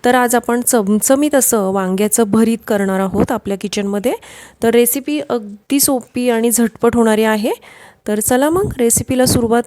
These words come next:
करूयात. पण त्याआधी माझ्या चॅनलवर नवीन असाल आणि अजूनपर्यंत सबस्क्राईब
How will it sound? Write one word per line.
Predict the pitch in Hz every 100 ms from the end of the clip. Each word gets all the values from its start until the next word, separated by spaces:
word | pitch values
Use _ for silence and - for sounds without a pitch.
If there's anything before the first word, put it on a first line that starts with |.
| -
करूयात. | 226 233 311 - -
पण | - 208
त्याआधी | 214 208 214
माझ्या | 220 202
चॅनलवर | 208 190 180 190 226 240
नवीन | 240 233
असाल | 240 240 294 466 - - - -
आणि | 208 220 -
अजूनपर्यंत | 240 294 311 311 302 302
सबस्क्राईब | 277 269 - 254 254